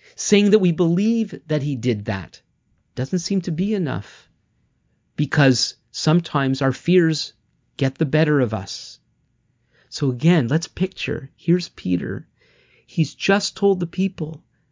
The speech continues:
that he denied the Lord three times, and it was a horrible, terrible thing. And yet the Lord did not give up on him. The disciples all ran away,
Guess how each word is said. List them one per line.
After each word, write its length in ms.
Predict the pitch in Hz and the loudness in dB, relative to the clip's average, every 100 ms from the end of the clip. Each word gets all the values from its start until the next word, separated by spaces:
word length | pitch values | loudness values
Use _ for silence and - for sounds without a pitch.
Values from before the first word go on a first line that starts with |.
| _ _ _ _ _ - | _ _ _ _ _ -2
that 140 | 143 | -2
he 420 | - - 196 202 190 | -2 -4 0 0 0
denied 560 | 175 175 175 185 196 | 0 2 4 4 2
the 100 | 170 | 0
Lord 400 | 151 175 190 175 | 4 6 6 4
three 400 | - 180 190 196 | 0 -4 -2 -2
times, 560 | 170 165 185 196 190 175 | -2 -2 0 2 2 2
and 60 | 185 | 4
it 60 | |
was 160 | 185 185 | 2 2
a 60 | |
horrible, 600 | 165 - 196 202 196 196 | 0 2 4 4 4 2
terrible 540 | 175 190 202 208 185 180 | 0 0 2 4 2 -2
thing. 680 | - 208 220 208 135 104 - _ _ _ _ _ _ _ _ _ _ _ _ _ _ _ | 0 2 4 4 0 -4 -12 _ _ _ _ _ _ _ _ _ _ _ _ _ _ _
And 180 | 123 131 | -2 2
yet 220 | 147 175 - - | 2 0 -8 -6
the 120 | 120 | -4
Lord 680 | 113 107 127 143 151 151 151 - | -2 2 6 8 6 4 -2 -6
did 180 | 110 110 | -4 -2
not 460 | 113 131 147 165 _ | 0 2 0 -2 _
give 240 | - 113 - - | -4 -4 -4 0
up 300 | 165 185 - - | 0 0 -6 -6
on 220 | 135 117 | -4 -4
him. 420 | - 113 98 95 _ _ _ _ _ _ _ _ _ _ _ _ - _ - | -4 -4 -4 -8 _ _ _ _ _ _ _ _ _ _ _ _ -20 _ -2
The 80 | 156 | 2
disciples 680 | 170 - - 214 226 202 180 | 4 2 2 2 2 0 0
all 180 | 202 185 | 2 2
ran 240 | 196 196 | 4 4
away, 720 | 196 202 226 240 214 123 - | 4 4 4 2 0 -4 -12